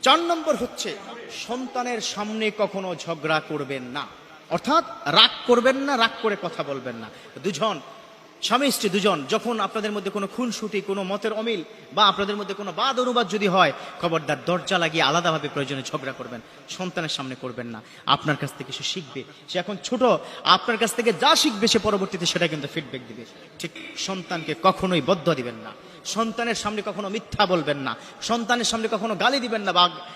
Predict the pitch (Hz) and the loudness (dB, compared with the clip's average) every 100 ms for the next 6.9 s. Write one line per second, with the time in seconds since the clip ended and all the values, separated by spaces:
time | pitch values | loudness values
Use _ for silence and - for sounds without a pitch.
0 | - - 190 196 190 285 349 - - - | -14 0 0 2 2 2 0 -8 -16 -2
1 | 190 240 254 233 185 247 262 254 233 196 | 6 10 8 8 8 8 8 6 6 6
2 | 180 214 254 233 202 285 320 180 165 151 | 4 4 2 2 -2 -2 0 2 2 2
3 | 127 107 - - 139 143 170 147 156 254 | 0 -4 -10 -2 0 0 -2 -2 0 0
4 | 233 175 - 156 - - - - - 208 | -2 -4 -8 -8 -8 -16 -16 -6 -2 2
5 | 226 214 214 226 294 349 - - - 190 | 2 2 4 6 4 4 -2 -6 2 4
6 | 185 175 170 - 202 220 254 311 | 4 0 -2 -2 -2 0 -2 -4